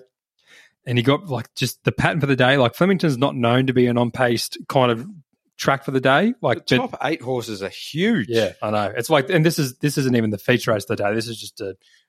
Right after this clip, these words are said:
Speaker 1: this is race two. So you can
Speaker 2: Yeah,
Speaker 1: only imagine what
Speaker 2: exactly.
Speaker 1: <laughs> yeah, big day ahead. But yeah, Alhambra Lad, geez, he's been absolutely flying, and he's still getting a pretty ridiculous price. I'm looking at nine dollars right now.
Speaker 2: E-, Ellie Cotty might be paying the
Speaker 1: Yeah.
Speaker 2: big ones.
Speaker 1: Should, should be,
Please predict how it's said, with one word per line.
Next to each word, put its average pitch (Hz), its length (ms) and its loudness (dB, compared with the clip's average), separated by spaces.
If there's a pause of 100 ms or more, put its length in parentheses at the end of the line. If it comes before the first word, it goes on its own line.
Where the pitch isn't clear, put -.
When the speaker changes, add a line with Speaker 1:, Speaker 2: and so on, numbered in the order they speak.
Speaker 1:
this 143 140 -4
is 120 80 -6
race 107 180 -2
two. 120 320 -2
So - 140 -8
you 107 100 -6
can 117 80 -2
Speaker 2:
Yeah, 127 60 4
Speaker 1:
only 127 100 2
imagine 120 300 0
what 135 160 2
Speaker 2:
exactly. - 360 0
Speaker 1:
<laughs> - 60 -4
yeah, 135 120 2 (440)
big 170 140 4
day 151 260 4
ahead. 151 380 2
But 131 100 0
yeah, 135 320 4 (100)
Alhambra 151 440 0
Lad, 131 320 0
geez, 131 180 0
he's 131 220 -10
been 135 160 0
absolutely 135 320 0
flying, 127 720 0 (800)
and 139 100 4
he's 135 120 2
still 196 140 2
getting 156 180 0
a - 20 -8
pretty 127 220 -6
ridiculous 120 400 -4
price. 123 340 2
I'm 127 80 2
looking 120 220 2
at 107 60 -4
nine 113 260 -2
dollars 113 280 -2
right 113 200 2
now. 110 260 0 (160)
Speaker 2:
E-, 143 240 0
Ellie 151 220 4
Cotty 123 340 0
might 131 160 0
be 95 80 -4
paying 92 240 -6
the 123 60 -2
Speaker 1:
Yeah. 131 140 4
Speaker 2:
big 110 80 -2
ones. 90 320 -16 (340)
Speaker 1:
Should, 160 320 -2
should 180 180 0
be, 160 400 -4